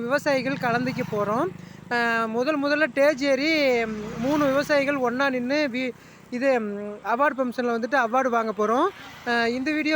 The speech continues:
உங்களுக்கு பிடிச்சிருந்தா லைக் பண்ணுங்க, கமெண்ட் பண்ணுங்க, ஷேர் பண்ணுங்க, ஃப்ரெண்ட்ஸுக்கெல்லாம் சப்போர்ட் பண்ணுங்க. ஃப்ரெண்ட்ஸ், ரொம்ப ரொம்ப நன்றி. நீங்களாம் எங்களுக்கு ரொம்ப ரொம்ப ஆதரவு கொடுத்துருக்கீங்க. அ, ஒவ்வொருத்தரும் வந்துட்டு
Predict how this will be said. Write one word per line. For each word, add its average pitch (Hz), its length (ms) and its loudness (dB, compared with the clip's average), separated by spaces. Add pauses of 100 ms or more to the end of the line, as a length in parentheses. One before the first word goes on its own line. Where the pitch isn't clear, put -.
உங்களுக்கு 254 300 -4
பிடிச்சிருந்தா 269 420 -2 (100)
லைக் 233 220 -2
பண்ணுங்க, 240 240 0 (140)
கமெண்ட் 233 320 0
பண்ணுங்க, 226 260 0 (180)
ஷேர் 240 300 0
பண்ணுங்க, 226 240 0 (120)
ஃப்ரெண்ட்ஸுக்கெல்லாம் 240 680 -2 (540)
சப்போர்ட் 240 280 0
பண்ணுங்க. 220 300 -2
ஃப்ரெண்ட்ஸ், 277 280 2 (120)
ரொம்ப 226 200 -2
ரொம்ப 240 140 0
நன்றி. 233 340 0 (120)
நீங்களாம் 240 380 2
எங்களுக்கு 220 320 -2
ரொம்ப 214 200 -4
ரொம்ப 226 140 0 (140)
ஆதரவு 240 320 2
கொடுத்துருக்கீங்க. 220 500 -2 (580)
அ, - 20 0 (300)
ஒவ்வொருத்தரும் 285 540 2
வந்துட்டு 254 280 -2